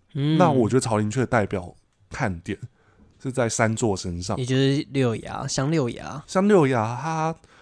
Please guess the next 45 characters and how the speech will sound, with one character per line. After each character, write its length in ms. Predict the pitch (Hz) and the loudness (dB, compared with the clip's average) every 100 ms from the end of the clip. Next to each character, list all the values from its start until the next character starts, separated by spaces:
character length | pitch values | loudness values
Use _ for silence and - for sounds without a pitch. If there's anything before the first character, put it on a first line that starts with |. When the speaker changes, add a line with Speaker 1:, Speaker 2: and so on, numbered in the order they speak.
| _ | _
Speaker 2:
从 160 | 139 143 | 0 0
一 40 | |
开 200 | 147 143 | 0 -2
始， 200 | - 101 - | -2 -8 0
但 160 | 190 | 2
是 80 | 190 | 4
我 200 | 185 110 | 4 2
觉 160 | 101 123 | 2 2
得 160 | 123 - - _ _ _ _ _ _ _ _ _ _ | 2 -2 -14 _ _ _ _ _ _ _ _ _ _
这 160 | - 196 | 0 2
就 140 | 190 | 4
是 80 | 180 | 4
我 80 | 147 | 4
们 160 | 107 | 2
前 100 | 98 | -2
面 120 | 110 | 0
有 120 | 131 95 | 0 -2
提 200 | - 98 | -6 -2
到 200 | 107 98 | -2 0
的， 240 | 92 95 - | -4 -8 -6
他 160 | - | -4
比 160 | 190 117 | -4 -2
较 240 | 160 156 | 0 0
像 260 | 139 160 139 | 0 -2 -2
是 140 | 131 | -4
一 140 | 135 110 | -4 -2
个 120 | 107 | -4
传 220 | - 110 | -2 -4
统 180 | 113 98 | -2 -6
的 40 | |
剧 220 | 85 117 92 | -6 -6 -6
情。 320 | - 147 135 - _ _ _ _ _ - - | -8 -10 -12 -18 _ _ _ _ _ -20 -10
他 180 | 156 190 | -2 0
的 60 | |
传 200 | - 123 | 0 -2
统 200 | 120 107 | -2 -4
来 100 | 92 | -6
自 160 | 92 123 | -4 -2
于 100 | 98 | -2
哪 220 | 90 85 | -4 -8
里？ 180 | 87 95 _ _ _ _ _ _ | -10 -12 _ _ _ _ _ _
坏 200 | - 185 | 2 4
人 280 | 131 107 95 | 4 2 2
为 220 | 98 90 | 0 0
恶， 240 | - 104 | 0 -2